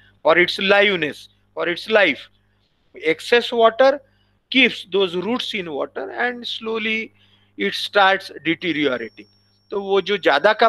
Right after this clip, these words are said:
पानी खेतों में रहता है उसको वाटर लॉगिंग बोलते हैं। तो ये वाटर लॉगिंग हम समझ लेंगे, causes of the water logging and the preventing, preventive measures। उसमें से लैंड ड्रेनेज करके एक प्रिवेंटिव मेजर है, वो सब हम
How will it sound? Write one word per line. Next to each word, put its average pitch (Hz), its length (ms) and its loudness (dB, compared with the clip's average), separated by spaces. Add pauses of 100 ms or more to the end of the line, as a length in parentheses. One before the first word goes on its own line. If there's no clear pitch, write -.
पानी 170 300 0
खेतों 151 280 -8
में 147 140 -6
रहता 135 320 -6
है 202 160 -4
उसको - 360 -12
वाटर 143 320 -4 (120)
लॉगिंग 156 360 -6
बोलते 175 280 -8
हैं। 233 120 -6 (600)
तो 180 60 -6
ये 175 140 0 (120)
वाटर 190 320 4
लॉगिंग 185 460 4
हम 180 160 0 (100)
समझ 156 280 -2
लेंगे, 202 380 -2 (380)
causes 156 420 4
of 185 160 2
the 190 140 0
water 185 260 0
logging 202 380 -2 (300)
and 240 220 2
the 240 140 4
preventing, 165 580 0 (140)
preventive 160 540 0
measures। 139 440 -8 (920)
उसमें 240 300 2
से 208 140 2
लैंड 156 380 2
ड्रेनेज 147 440 2
करके 127 420 -2
एक 127 180 -4
प्रिवेंटिव 127 500 -4
मेजर 123 340 -4
है, 277 80 -6 (400)
वो 180 120 4
सब 151 260 0
हम 185 180 -2